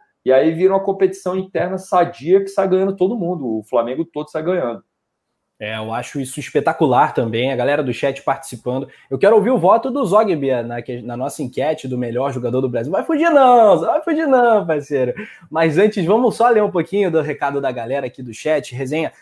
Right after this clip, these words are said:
Speaker 2: sempre deliciante, como, como <laughs> disse aqui a galera. O Moisés Tales está na área.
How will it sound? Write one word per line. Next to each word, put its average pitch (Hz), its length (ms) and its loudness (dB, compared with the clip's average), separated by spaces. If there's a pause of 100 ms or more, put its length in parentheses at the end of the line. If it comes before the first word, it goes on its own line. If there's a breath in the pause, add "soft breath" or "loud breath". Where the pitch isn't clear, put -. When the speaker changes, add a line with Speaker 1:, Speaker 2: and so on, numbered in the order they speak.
Speaker 2:
sempre 214 680 0
deliciante, 175 1080 -2
como, 151 460 -6 (160)
como 175 240 -2
<laughs> - 20 -
disse 165 300 -6
aqui 170 180 -4
a 156 60 0
galera. 139 480 -2 (260 loud breath)
O 160 320 4
Moisés 175 480 2
Tales 160 300 0
está 147 180 -2
na 127 160 -4
área. 156 280 0